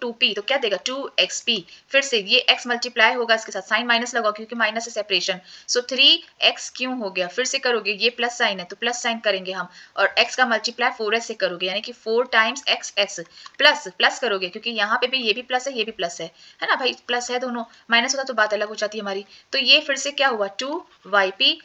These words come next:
और फिर से यहाँ plus है, यहाँ minus है, तो ध्यान दीजिएगा,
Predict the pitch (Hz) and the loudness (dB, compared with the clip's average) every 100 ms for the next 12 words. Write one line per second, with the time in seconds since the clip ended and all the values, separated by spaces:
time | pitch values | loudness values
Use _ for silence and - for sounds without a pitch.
0 | _ - - 277 277 302 226 233 294 294 | _ -6 -2 -2 -2 0 0 2 2 2
1 | 294 302 233 262 262 202 185 196 180 220 | 0 -2 0 2 2 0 -2 -8 0 2
2 | 254 254 247 294 | 2 2 2 2